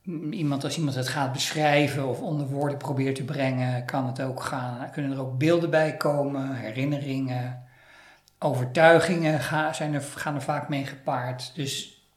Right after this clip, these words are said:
eh, uiteindelijk is het niet helemaal echt uit elkaar te trekken en te beperken tot het lichaam, maar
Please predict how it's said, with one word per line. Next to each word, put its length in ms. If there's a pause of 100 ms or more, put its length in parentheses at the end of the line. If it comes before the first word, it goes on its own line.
(220)
eh, 120 (260)
uiteindelijk 440
is 100
het 100
niet 180
helemaal 420
echt 180
uit 140
elkaar 280
te 160
trekken 480 (1200)
en 140
te 120
beperken 440
tot 160
het 120
lichaam, 540
maar 440